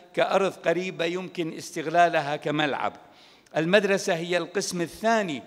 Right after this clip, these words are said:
الذي بدأنا به قبل حوالي سنة، آملين التقدم فيها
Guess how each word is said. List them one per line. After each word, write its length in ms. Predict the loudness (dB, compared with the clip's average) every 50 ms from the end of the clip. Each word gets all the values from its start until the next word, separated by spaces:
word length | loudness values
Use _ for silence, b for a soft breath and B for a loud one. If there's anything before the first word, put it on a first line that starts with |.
| B B B B B -6 -4
الذي 360 | -2 0 0 0 0 -2 -2
بدأنا 520 | 0 0 2 2 0 0 0 0 0 -2
به 340 | -2 -2 -4 -4 -2 -4 -2 -2
قبل 180 | -2 -2 0 -2
حوالي 520 | -2 -2 -2 0 2 2 2 0 0 -4
سنة، 400 | -4 0 0 0 2 0 -2 -4 -8 B B B B B B B 0
آملين 480 | 0 0 0 0 -2 -4 -4 -2 -2 -2
التقدم 760 | -2 -2 -2 -4 -2 0 0 -2 0 -2 -2 -2 -2 -4 -6 -10
فيها 640 | -12 -10 -8 -6 -4 -2 -2 0 0 0 0 -2